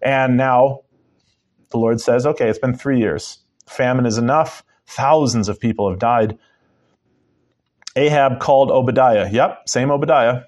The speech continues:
the one who wrote the book. This is where he shows up in the story. Ahab called Obadiah, who was over the household. Now Obadiah feared the Lord greatly. And when Jezebel cut off the prophets of the Lord, Obadiah took a hundred prophets and hid them by fifties in a cave and fed them with bread and water.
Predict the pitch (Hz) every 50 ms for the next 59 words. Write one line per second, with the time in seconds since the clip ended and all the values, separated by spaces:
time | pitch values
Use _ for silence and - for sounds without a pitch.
0 | _ _ _ _ - - 104 98 123 123 120 131 131 135 135 151 151 131 127 123
1 | - - _ - 104 107 - 127 123 127 131 131 - - 135 123 127 147 131 -
2 | 143 139 131 - 160 139 110 107 107 107 - - - - - - _ _ _ -
3 | 135 160 165 160 - 170 160 156 151 156 143 151 131 147 147 156 165 170 170 160
4 | 143 143 143 143 131 117 143 143 147 143 131 127 120 135 143 147 - - 170 156
5 | 170 175 151 135 127 131 135 135 127 135 135 135 131 127 - 165 170 170 143 151
6 | 143 135 123 113 110 123 135 160 160 101 107 107 107 127 127 - - - - -
7 | - _ _ - 113 120 120 110 127 147 151 151 151 160 156 143 - - 165 160
8 | 156 147 151 151 - 127 - - 156 156 156 156 170 156 127 - 135 120 123 131
9 | 147 156 160 156 - 139 135 147 143 147 143 147 147 143 - 160 147 139 110 -
10 | 151 160 156 156 123 - - 151 151 156 170 160 - 120 113 98 143 165 160 135
11 | 151 151 151 135 120 147 - - 151 131 - - 117 110 104 110 117 110 104 -
12 | - 151 151 151 156 143 - - 113 110 - - 151 143 147 147 139 131 120 123
13 | - 131 131 139 131 135 131 127 120 120 117 101 92 - -